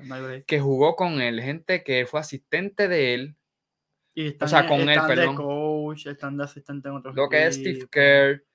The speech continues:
Speaker 2: lo que es, es Mike, Mike Budenholzer, lo que es, este, Willie Green.
Speaker 1: Que está en New Orleans.
Speaker 2: Muchos más,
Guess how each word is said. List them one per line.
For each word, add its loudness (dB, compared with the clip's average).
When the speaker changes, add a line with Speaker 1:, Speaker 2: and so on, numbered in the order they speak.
Speaker 2:
lo 2
que 6
es, -6
es -2
Mike, -4
Mike -4
Budenholzer, -2
lo -6
que 0
es, -10
este, -6
Willie -6
Green. -4
Speaker 1:
Que -20
está -20
en -10
New -6
Orleans. -8
Speaker 2:
Muchos -12
más, -6